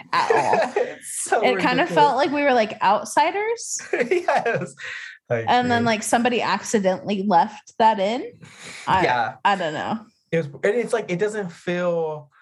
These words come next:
Speaker 2: <sighs> I, it just doesn't feel like there's a much creative direction going on here. Like, those shots are just, like, so, like, they,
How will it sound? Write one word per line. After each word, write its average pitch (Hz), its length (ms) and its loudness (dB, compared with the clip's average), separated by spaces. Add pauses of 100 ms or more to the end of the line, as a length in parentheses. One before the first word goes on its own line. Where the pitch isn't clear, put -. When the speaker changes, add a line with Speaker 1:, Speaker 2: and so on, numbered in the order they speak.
(240)
Speaker 2:
<sighs> - 440 -20
I, - 460 -8 (1040)
it 170 80 -2
just 170 80 -8 (160)
doesn't 175 160 -4
feel 151 120 0
like 127 160 -2
there's 117 220 -4
a 113 60 -10
much 110 300 -8
creative 117 800 -6
direction 98 760 -8
going 95 320 -6
on 87 280 -8
here. 101 300 -12
Like, 104 220 -8
those 147 180 -4
shots 143 260 -4
are 117 60 -6
just, 98 220 -14
like, 92 140 -10
so, - 320 -6
like, 120 140 -8
they, 139 160 -8